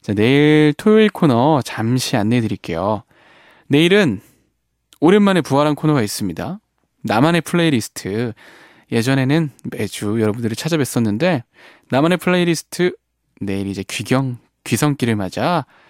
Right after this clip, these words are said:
부활시켰습니다. 여러분들의, 어,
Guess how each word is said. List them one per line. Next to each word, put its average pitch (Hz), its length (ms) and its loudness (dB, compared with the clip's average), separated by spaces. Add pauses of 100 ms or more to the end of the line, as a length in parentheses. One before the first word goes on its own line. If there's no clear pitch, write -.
(360)
부활시켰습니다. - 880 -6
여러분들의, 160 840 0 (840)
어, - 240 -8